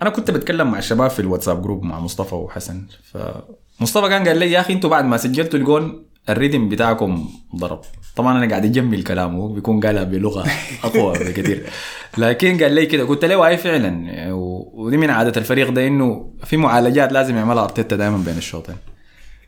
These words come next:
لأنه فريق شاب يعني، فهمتني؟ ما عندهم ثقة في التعامل مع المباريات الكبيرة. فخشينا بين الشوطين، عرفت إنه لما نخش الشوط الثاني حنكون أفضل. وده اللي حصل يلا بعديها. بدينا الشوط الثاني، ومن بدايته كان ظاهر إنه أرسنال جاي للثالث.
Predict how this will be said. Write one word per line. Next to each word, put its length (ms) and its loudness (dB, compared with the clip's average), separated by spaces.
لأنه 140 2
فريق 220 2
شاب 300 2
يعني، 200 -8
فهمتني؟ 400 0
ما 80 2
عندهم 280 2
ثقة 260 0
في 100 -4
التعامل 340 0
مع 140 0
المباريات 480 -2
الكبيرة. 480 -8
فخشينا 440 2
بين 160 2
الشوطين، 400 2
عرفت 280 2
إنه 180 4
لما 220 2
نخش 340 0
الشوط 220 2
الثاني 280 -2
حنكون 380 0
أفضل. 300 -6
وده 140 2
اللي 120 0
حصل 360 -4
يلا 200 -8
بعديها. 360 -14
بدينا 260 2
الشوط 300 2
الثاني، 500 -2
ومن 240 4
بدايته 400 4
كان 240 2
ظاهر 360 2
إنه 220 2
أرسنال 300 0
جاي 180 4
للثالث. 540 0